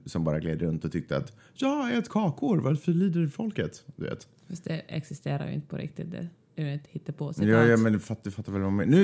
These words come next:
Speaker 2: Okej,
Speaker 1: gör du
Speaker 2: okej,
Speaker 1: i-,
Speaker 2: så-, sorry, ja,
Speaker 1: nu hakar
Speaker 2: sorry.
Speaker 1: du igen på
Speaker 2: Så-, nej, men okej, vi, om vi går tillbaka till det här. Nu, jag vet inte om du och jag ska sitta och avgöra om, om det här gay-ordet, just det här skämtet, är roligt eller inte roligt. Jag tycker inte heller att Seinfeld kan avgöra det. Om folk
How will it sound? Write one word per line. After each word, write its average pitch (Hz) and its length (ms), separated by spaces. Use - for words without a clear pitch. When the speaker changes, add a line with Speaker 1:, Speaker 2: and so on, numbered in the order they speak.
Speaker 2:
Okej, 180 120
Speaker 1:
gör 202 80
du 208 60
Speaker 2:
okej, 202 120
Speaker 1:
i-, 202 40
Speaker 2:
så-, 185 180
sorry, 226 220
ja, 196 120
Speaker 1:
nu 170 60
hakar 196 140
Speaker 2:
sorry. 190 120
Speaker 1:
du 180 80
igen 170 320
på 95 280
Speaker 2:
Så-, 82 100
nej, 277 280
men - 100
okej, 254 340
vi, 240 160
om 233 160
vi 233 60
går 226 100
tillbaka 202 380
till 175 120
det 175 60
här. 175 200
Nu, 240 80
jag 311 60
vet 392 80
inte 330 140
om 247 60
du 285 80
och 247 120
jag 247 160
ska - 100
sitta 185 320
och - 60
avgöra 165 520
om, 165 360
om 165 120
det 160 80
här 170 80
gay-ordet, 165 560
just 156 140
det 165 60
här 151 60
skämtet, 156 320
är 147 100
roligt 151 320
eller 143 100
inte 160 240
roligt. 147 280
Jag 165 120
tycker 214 140
inte 220 120
heller 214 160
att 196 100
Seinfeld 202 640
kan 147 260
avgöra 147 440
det. 147 180
Om 170 140
folk 226 200